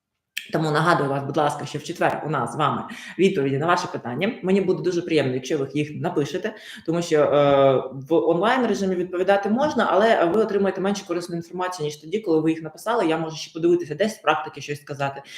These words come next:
десь якусь ціка-, цікавинку згадати. Це в першу чергу корисно для вас. Тому я дуже вам дякую. Е, у нас сьогодні трошки такий скорочений ефір, от, але тим не менше, дуже рада була всіх вас бачити. Пам'ятаємо, що в четвер у нас з вами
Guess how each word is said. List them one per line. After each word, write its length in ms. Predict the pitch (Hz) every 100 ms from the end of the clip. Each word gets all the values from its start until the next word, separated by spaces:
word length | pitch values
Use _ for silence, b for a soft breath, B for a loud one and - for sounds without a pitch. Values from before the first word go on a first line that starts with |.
| B
десь 180 | 190 214
якусь 220 | 196 -
ціка-, 220 | - - 151
цікавинку 540 | - 185 170 156 160
згадати. 480 | 143 147 143 131 - B B
Це 100 | -
в 100 | 262
першу 400 | 170 170 170 175
чергу 500 | - 226 180 - 139
корисно 340 | 147 170 180 147
для 140 | 135
вас. 340 | - - - _ B B B B
Тому 200 | 208 190
я 120 | 196
дуже 200 | 196 185
вам 160 | 180 190
дякую. 440 | 208 - 165 143 -
Е, 640 | 165 165 160 156 151 147 -
у 20 |
нас 160 | 175 175
сьогодні 220 | 165 170
трошки 280 | 170 170 147
такий 200 | 160 156
скорочений 520 | 160 190 180 156 156
ефір, 360 | 165 233 247 - B B 233 170
от, 200 | 165 165
але 180 | 190 208
тим 140 | 202
не 80 | 190
менше, 240 | 147 131 - -
дуже 360 | 190 190 170 156
рада 380 | 160 - 120 -
була 220 | 143 139
всіх 240 | 131 147 131
вас 160 | 127
бачити. 380 | 123 127 185 233
Пам'ятаємо, 560 | 214 185 - 143 123 131
що 140 | 135
в 40 |
четвер 380 | - 156 135 117 127
у 40 |
нас 180 | 127 -
з 40 |
вами 200 | 123 120